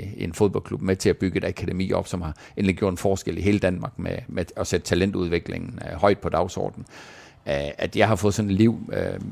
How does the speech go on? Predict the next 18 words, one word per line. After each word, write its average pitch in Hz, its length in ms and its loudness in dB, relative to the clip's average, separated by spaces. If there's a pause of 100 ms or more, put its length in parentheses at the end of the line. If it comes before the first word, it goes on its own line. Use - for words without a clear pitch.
(140)
s-, - 120 -12 (500)
erhvervsmæssigt 101 760 2
er - 80 -6
helt 110 200 0
fantastisk, - 560 -6
og 90 140 -2
at - 220 -4
jeg 92 100 -2
så, 95 140 2 (440)
min 95 140 -2
datter 98 260 6
bliver 85 160 -6
student 95 400 -2
her 95 100 2
om 85 120 -4
fjorten 90 340 0
dage, 85 320 -4
øh, - 200 -8